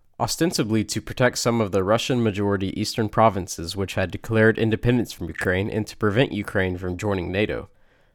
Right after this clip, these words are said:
Obviously, it's still ongoing, and it has made us further question media narratives. Should we trust them this time? This, this one time, are they right? Come on, guys. Some of the fringes of the right have defended Russia,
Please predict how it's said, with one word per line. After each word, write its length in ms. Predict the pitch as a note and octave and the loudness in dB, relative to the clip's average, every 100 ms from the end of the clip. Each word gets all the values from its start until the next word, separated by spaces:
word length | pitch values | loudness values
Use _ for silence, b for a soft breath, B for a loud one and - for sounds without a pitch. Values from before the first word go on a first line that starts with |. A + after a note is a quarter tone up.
| - | 2
Obviously, 480 | D3+ F#3+ F#3 A#2 G2+ | 2 4 0 0 0
it's 140 | F#2+ | 0
still 240 | - B2+ A2 | 4 6 6
ongoing, 520 | G2+ G2 G2+ F#2+ F#2 | 4 4 4 4 2
and 80 | F#2+ | 0
it 140 | G2 | 0
has 160 | G2+ F#2 | 0 2
made 240 | A2 B2+ | 2 4
us 160 | G#2 - | 2 0
further 480 | - A#2 C3 C3+ B2 | -2 4 4 4 2
question 520 | - G#2 - G#2+ F#2+ | 2 0 0 -2 0
media 340 | F#2+ F#2 G2 | 0 0 0
narratives. 680 | F2+ F2 F2 - D#2+ D#2+ - _ _ | 0 -2 -4 -6 -12 -12 -16 _ _
Should 240 | - D#3 | -4 -2
we 100 | D#3 E3+ | 0 -2
trust 300 | - E3+ - | -2 -2 -4
them 140 | E3 | -4
this 200 | D#3+ D#3 | -4 -4
time? 440 | - E3 E3 E3 - _ _ _ - | -4 0 2 0 -4 _ _ _ -10
This, 240 | D3 - | -8 -4
this 260 | - D3 - | 2 2 4
one 200 | C#3+ C#3 | 4 4
time, 280 | D3 B2+ A#2 | 4 4 4
are 80 | G#2 | 4
they 160 | G2+ | 2
right? 260 | G2 F#2+ - - _ | 4 2 0 -8 _
Come 100 | C3+ | 0
on, 160 | F#2+ F2+ | 0 0
guys. 360 | - F#2+ - _ _ _ _ | -4 -8 -12 _ _ _ _
Some 480 | - - - C3+ F3 | -8 -4 4 6 6
of 160 | C3 F#2 | 4 0
the 100 | F#2+ | -6
fringes 540 | - C3 B2 F#2+ F2+ | 4 4 4 0 -4
of 140 | F#2 E2+ | -6 -4
the 100 | F2+ | 0
right 300 | F#2 F#2 D#2+ | 2 2 0
have 200 | G2+ - | -6 -4
defended 540 | G2+ - B2 A2 - | -8 2 2 2 -2
Russia, 420 | - - - G2+ | -6 -6 -8 -10